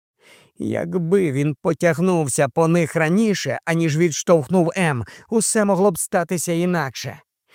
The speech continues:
Але Пікерінг побачив, що справи повертають не на його користь, і сам кинувся по ножиці. Він вхопив їх першим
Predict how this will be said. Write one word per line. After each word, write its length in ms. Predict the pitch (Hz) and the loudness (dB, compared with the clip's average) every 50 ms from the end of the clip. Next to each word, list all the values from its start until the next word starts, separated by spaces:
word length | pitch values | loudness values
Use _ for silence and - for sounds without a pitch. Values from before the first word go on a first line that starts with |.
| - - - - | -20 -20 -6 0
Але 240 | 220 240 233 240 190 | 2 4 4 4 2
Пікерінг 560 | 175 247 233 180 226 233 233 233 208 - - - | 2 0 2 4 4 4 6 4 2 0 0 2
побачив, 600 | 240 226 190 240 240 214 180 - - 151 139 - | 4 4 6 4 4 4 2 0 -2 -4 -6 -6
що 220 | - - 165 147 | -4 -4 -4 -4
справи 480 | - - - 190 185 165 160 156 156 139 | -6 -4 -2 0 2 2 2 2 0 0
повертають 720 | - 175 175 165 175 170 - - 190 160 156 156 143 - | 2 2 2 2 2 0 0 0 0 2 0 0 -2 -2
не 160 | 175 170 156 | -2 -2 -2
на 100 | 151 151 | 0 0
його 280 | 156 151 151 151 156 - | 0 0 0 0 -2 0
користь, 500 | - 240 233 220 208 151 - - - - _ _ _ _ - | 2 2 2 4 2 0 -4 -8 -14 -20 _ _ _ _ 0
і 160 | 233 226 202 | 0 2 2
сам 380 | 156 - - 247 220 180 156 131 | 2 0 0 2 2 0 -2 -4
кинувся 580 | - - 202 185 180 180 165 - - 180 165 - - | 0 0 2 2 2 0 -2 -2 -2 -2 -2 -2 -2
по 120 | 196 190 | -2 -2
ножиці. 540 | 185 180 170 131 127 127 101 - - 113 - _ _ _ _ _ - _ _ - | 0 -2 -2 -4 -6 -8 -8 -10 -14 -16 -18 _ _ _ _ _ -20 _ _ -2
Він 220 | 127 180 208 208 | 0 0 0 0
вхопив 440 | - - 226 240 202 - 262 240 220 | 0 2 2 2 2 2 0 0 2
їх 200 | 208 214 190 - | 2 0 0 2
першим 500 | - 247 240 226 196 - 175 123 101 | 2 2 2 2 -2 -4 -4 -6 -6